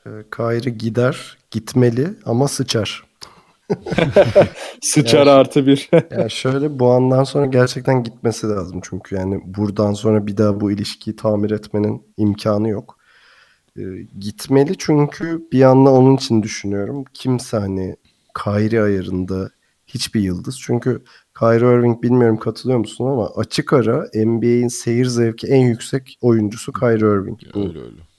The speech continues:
Speaker 1: yani benim için tartışmasız bir şey yani.
Speaker 2: Yani yeteneklisi de diyebiliriz hani şey olarak,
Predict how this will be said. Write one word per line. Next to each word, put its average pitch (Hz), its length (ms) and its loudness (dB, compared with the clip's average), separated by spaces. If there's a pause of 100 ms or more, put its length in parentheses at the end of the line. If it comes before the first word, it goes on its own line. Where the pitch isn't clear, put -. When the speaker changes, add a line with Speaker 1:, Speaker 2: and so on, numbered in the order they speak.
Speaker 1:
yani 101 180 -6
benim 104 180 0
için - 340 -8
tartışmasız 107 720 -4
bir 101 60 -14
şey - 180 -10
yani. 90 400 -14 (300)
Speaker 2:
Yani 120 240 -2
yeteneklisi 123 720 -2
de 127 140 2
diyebiliriz 123 480 2
hani 101 300 -2
şey 107 200 -2
olarak, 98 320 -4